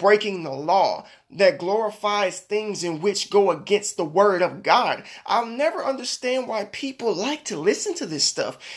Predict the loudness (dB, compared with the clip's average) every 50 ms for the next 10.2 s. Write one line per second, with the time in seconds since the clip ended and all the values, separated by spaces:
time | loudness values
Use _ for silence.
0 | -10 -2 2 2 4 4 4 2 2 0 -6 -2 0 2 2 2 2 0 -2 -4
1 | -4 -6 -6 -2 2 4 6 6 6 4 2 2 0 -4 -8 -12 _ _ _ _
2 | -16 -14 -12 -10 -12 -6 0 2 2 4 4 2 0 -2 -6 -10 -12 -14 -18 _
3 | _ -20 _ _ _ _ _ _ -6 -4 -4 -4 -6 -8 -8 -4 -2 0 2 2
4 | 2 2 0 -4 -8 -10 -16 -20 -20 -20 -20 -20 -20 -20 -20 -20 -20 -20 -20 -20
5 | -20 -20 -14 -4 0 0 2 2 4 4 4 4 4 2 2 2 0 -2 -4 -4
6 | -2 -2 -2 -2 -2 -2 -2 0 0 0 -2 -4 -10 -18 _ _ _ _ _ _
7 | _ _ _ _ _ _ -20 _ -20 -20 -8 0 2 4 4 6 6 6 6 4
8 | 4 2 -2 -8 -10 -8 -8 -6 -4 0 0 0 0 -2 -4 -6 -8 -8 -6 -8
9 | -8 -10 -10 -10 -8 -6 -4 -4 -4 -4 -4 -4 -6 -8 -4 0 2 2 4 2
10 | 0 -2 -4 -4